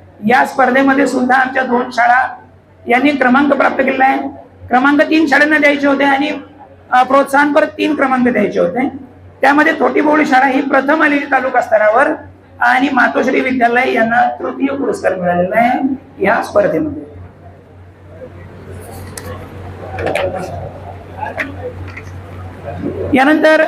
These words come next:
आपण, अ, तालुक-, केंद्र, तालुका, जिल्हा स्तरावर आपल्या क्रीडा स्पर्धा होत असतात. अभ्यासासोबत मुलांच्या शारीरिक वाढीसाठी ह्या स्पर्धा अतिशय आवश्यक असतात, त्यामध्ये सुद्धा आमचा सक्रिय सहभाग होता.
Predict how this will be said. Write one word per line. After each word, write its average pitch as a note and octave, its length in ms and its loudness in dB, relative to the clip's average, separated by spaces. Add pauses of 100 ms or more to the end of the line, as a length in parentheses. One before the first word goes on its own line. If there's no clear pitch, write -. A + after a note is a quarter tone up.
(100)
आपण, D4 420 0 (800)
अ, A#3 160 4
तालुक-, B3 400 2
केंद्र, C4 360 2
तालुका, B3+ 480 2
जिल्हा A#3+ 300 2
स्तरावर B3+ 340 2
आपल्या B3 240 0
क्रीडा A#3+ 260 -2
स्पर्धा B3+ 300 -2
होत A#3+ 160 0
असतात. A#3 400 0 (800)
अभ्यासासोबत B3+ 720 2 (500)
मुलांच्या B3 420 2
शारीरिक A#3+ 340 0
वाढीसाठी A#3 400 2
ह्या A#3+ 400 2
स्पर्धा A3+ 320 0
अतिशय A3 340 0
आवश्यक A3 380 -2
असतात, F#3+ 320 -4
त्यामध्ये A#3+ 320 0
सुद्धा A#3+ 200 -2
आमचा A3 220 0
सक्रिय A#3+ 340 0
सहभाग A3 280 2
होता. G3 320 -6